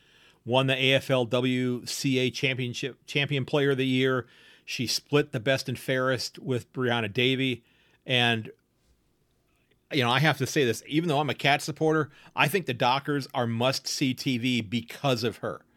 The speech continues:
She is an absolute tackling machine. And, and, I, and as I jotted down on my notes here, I said, in my opinion, she's one of, if not the most exciting player in the comp because she is everywhere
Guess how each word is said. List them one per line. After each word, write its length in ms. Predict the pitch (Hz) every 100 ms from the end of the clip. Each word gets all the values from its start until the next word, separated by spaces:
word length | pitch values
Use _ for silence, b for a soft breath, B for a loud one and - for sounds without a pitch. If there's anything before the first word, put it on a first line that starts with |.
| b b b b b b
She 300 | - 143 135
is 400 | 135 127 113 -
an 180 | 143 131 -
absolute 720 | 131 131 139 - 143 139 123
tackling 500 | - 143 139 143 127
machine. 460 | 120 - 151 143 127
And, 100 | 123
and, 240 | 127 123
I, 160 | 135 -
and 300 | - 127 120 -
as 160 | 127 120
I 80 | 131
jotted 320 | 135 151 135
down 160 | 139 139
on 60 |
my 100 | 123
notes 280 | 123 135 139
here, 120 | 131
I 40 | 117
said, 140 | 120
in 80 | 117
my 120 | 151
opinion, 360 | 160 156 147 117
she's 220 | - 117
one 240 | 123 143
of, 120 | 135
if 180 | 123 -
not 260 | 131 123 95
the 140 | 135
most 280 | 131 131 131
exciting 400 | 117 - 131 123
player 440 | - 131 123 117 B B B B -
in 140 | 127
the 80 | 120
comp 420 | - 120 80 - _ _ b b b b b b 113
because 420 | 120 - 131 117
she 360 | - - 135
is 320 | 127 131 107 -
everywhere 720 | 131 131 151 131 131 127 131